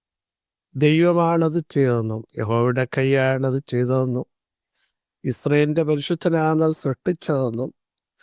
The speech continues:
എല്ലാവരെയും കാണാൻ, അറിയാൻ, ഗ്രഹിക്കാൻ അവിടുന്ന് ഇടയാക്കും. അതുകൊണ്ട് ചില വഴികളൊക്കെ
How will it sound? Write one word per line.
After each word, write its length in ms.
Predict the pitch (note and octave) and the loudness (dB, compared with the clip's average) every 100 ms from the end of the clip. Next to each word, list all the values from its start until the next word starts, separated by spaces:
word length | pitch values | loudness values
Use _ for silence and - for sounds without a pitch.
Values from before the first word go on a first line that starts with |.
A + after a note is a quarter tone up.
| - - - - | -20 -20 -8 -2
എല്ലാവരെയും 540 | B2+ C#3+ D3 D3+ D#3+ | 0 2 2 2 0
കാണാൻ, 480 | - C#3+ C#3 C#3+ D3 D3+ - - | 0 0 0 0 0 -4 -8 -4
അറിയാൻ, 540 | C3 B2+ C3 C3+ C3+ C#3 - _ _ _ _ _ - - _ _ _ _ _ - | 0 2 2 2 0 -2 -10 _ _ _ _ _ -20 -20 _ _ _ _ _ -2
ഗ്രഹിക്കാൻ 640 | C3 C#3+ D#3 - E3 D3+ D#3+ - _ _ _ _ _ - | 2 2 0 -2 0 0 -4 -10 _ _ _ _ _ -2
അവിടുന്ന് 300 | B2 A#2+ G#2+ | 0 2 0
ഇടയാക്കും. 500 | G#2 F#2+ E2+ - - _ _ _ _ _ _ _ _ - - | -4 -6 -8 -14 -20 _ _ _ _ _ _ _ _ -20 -20
അതുകൊണ്ട് 320 | - D#3+ E3+ | -2 0 0
ചില 160 | - E3+ | 0 2
വഴികളൊക്കെ 720 | E3+ D#3+ E3+ E3+ D#3+ - F3 | 2 2 2 2 0 0 -2